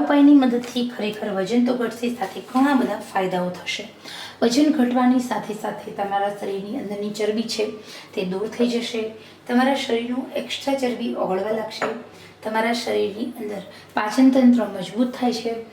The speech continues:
તમારા શરીરનું અંદર ખાધેલા ખોરાકનું પાચન થાય છે, સાથે ઘણા બધા ફાયદાઓ થાય છે, ઘણા બધા ફેરફારો થાય છે. તો ચલો,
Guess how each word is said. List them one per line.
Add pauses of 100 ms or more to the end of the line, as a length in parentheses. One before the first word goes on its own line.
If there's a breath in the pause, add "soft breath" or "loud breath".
(280 loud breath)
તમારા
શરીરનું
અંદર (120)
ખાધેલા
ખોરાકનું
પાચન
થાય
છે, (500 loud breath)
સાથે (160)
ઘણા
બધા (100)
ફાયદાઓ
થાય
છે, (200)
ઘણા
બધા (140)
ફેરફારો
થાય
છે. (500 loud breath)
તો
ચલો,